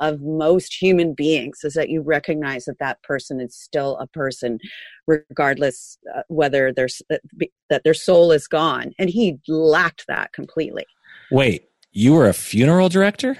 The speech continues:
Speaker 1: <laughs> I was a funeral director and embalmer for ten years.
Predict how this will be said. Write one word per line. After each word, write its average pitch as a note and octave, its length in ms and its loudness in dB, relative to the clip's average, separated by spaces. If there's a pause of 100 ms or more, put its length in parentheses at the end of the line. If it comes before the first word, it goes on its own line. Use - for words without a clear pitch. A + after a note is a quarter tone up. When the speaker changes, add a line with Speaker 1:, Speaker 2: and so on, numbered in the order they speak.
(120)
Speaker 1:
<laughs> - 120 -8
I A#3 920 0
was B3+ 140 2
a C4+ 80 0
funeral G3+ 640 0
director F3 320 0
and E3+ 80 2
embalmer C#3+ 460 -2
for C#3+ 160 -6
ten C3+ 240 -6
years. B2 380 -6